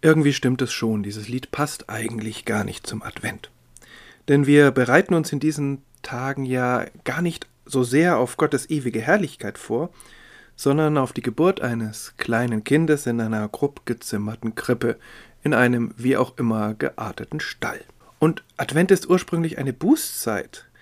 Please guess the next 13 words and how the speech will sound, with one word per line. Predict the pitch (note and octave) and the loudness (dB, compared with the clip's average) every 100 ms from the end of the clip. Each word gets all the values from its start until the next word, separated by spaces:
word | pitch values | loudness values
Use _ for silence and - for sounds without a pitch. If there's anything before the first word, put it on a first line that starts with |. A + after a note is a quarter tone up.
| _ | _
in | - | -2
der | B2+ C3 | 2 4
wir | C3 | 4
unser | B2 B2 | 4 2
irdisches | C#3+ F3 - C3 | 4 2 0 -4
Leben | B2+ D3 C3 | -2 -2 -2
bedenken | A#2+ - C#3+ F#3+ C#3+ B2+ | -2 0 0 0 -2 -2
und | A#2+ - | -2 -2
ändern | D#3+ E3+ A2+ | 0 0 -2
sollen. | G#2 F#2 F2 F#2+ - _ _ | -6 -10 -14 -16 -20 _ _
Aber | - A2 | -12 -10
von | - A2+ | -8 -6
Buße | - F#3 G3+ F3 | 2 4 4 2